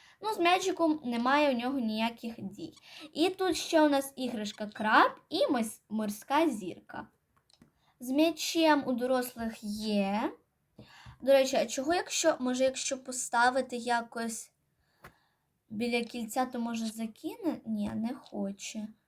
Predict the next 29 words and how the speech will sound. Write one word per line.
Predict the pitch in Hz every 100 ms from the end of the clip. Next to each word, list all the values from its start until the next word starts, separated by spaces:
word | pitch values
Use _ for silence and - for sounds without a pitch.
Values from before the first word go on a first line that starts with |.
| _ _ _
Закидуватися | 220 220 214 277 285 311 311 302 302 294
не | 254 262
хоче | - 208 196 - 208
м'ячик. | 202 208 277 302 403 - _ _ _ _ _ _ _ _ _ _ -
Які | 285 262 370
емоції | 403 302 349 349 320 302
з | 226 202 269
іграшками? | 262 240 208 208 226 262 427
Ну, | 554
такі | 330 392
самі | 403 349 320
звичайні | 294 269 269 285 262 247 240 - -
емоції, | 277 330 571 - 370 330
як | 254 285 330 330 -
і | 311
взагалі | 311 240 240 233 226 269 294
з | 233
усіма. | 233 - 202 -
Давайте | 226 330 480
перевіримо. | 359 285 247 202 202 220 269 - _ - - -
Ось | 294 311
тут | - 320
у | 311
нас | 285 302
ці | - 247
вішалки, | 220 220 302 359 370
чи | -
це | - 285
точно | - 277 311 - 311 294